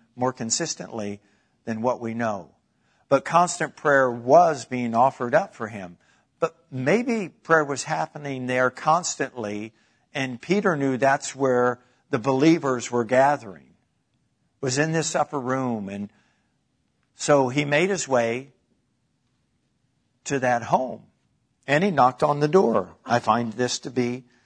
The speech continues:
uh, a very important aspect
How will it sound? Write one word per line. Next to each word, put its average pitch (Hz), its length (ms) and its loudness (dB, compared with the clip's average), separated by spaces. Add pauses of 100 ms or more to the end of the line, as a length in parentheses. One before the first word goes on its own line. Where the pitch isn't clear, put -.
(440)
uh, 120 300 -2 (120)
a 127 80 -10
very 120 440 0
important 117 600 -2 (540)
aspect 113 720 -4